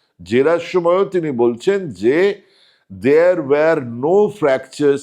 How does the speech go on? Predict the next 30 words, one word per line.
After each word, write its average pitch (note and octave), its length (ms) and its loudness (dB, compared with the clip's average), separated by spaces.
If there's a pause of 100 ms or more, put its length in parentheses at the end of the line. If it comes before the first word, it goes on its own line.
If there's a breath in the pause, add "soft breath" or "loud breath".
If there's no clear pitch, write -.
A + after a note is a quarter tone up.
in B2 100 -8
the A#2+ 120 2
body A2+ 420 0
of A2 300 0
the G#2+ 140 2
victim। G2 460 -6 (1000)
যারা G#2 180 2
সেদিনকে B2 360 -2
কলার C#3 340 0
বোন A2 680 -2
ভাঙা, G#2+ 540 -2
পেলভিক D3 380 0
বোন A2+ 420 -2
ভাঙা, G#2+ 540 -2
এই B2+ 140 -2
দেড়শো A#2 340 -2
গ্রামের A2 320 -2
যিনি G2+ 220 -8
ডাক্তার, G2 400 -4
তিনি B2 260 -10
এই C3+ 120 -6
সমস্ত A#2 380 -6
কথা G2+ 260 -2
বলেছিলেন। G2 440 -6
এক D3+ 140 -2
মহিলাকে G3 500 0
দেখেছিলাম, C#3 440 -6
তরতর E3+ 420 -2
করে E3+ 180 -4
কাঁপছে, B2+ 580 -4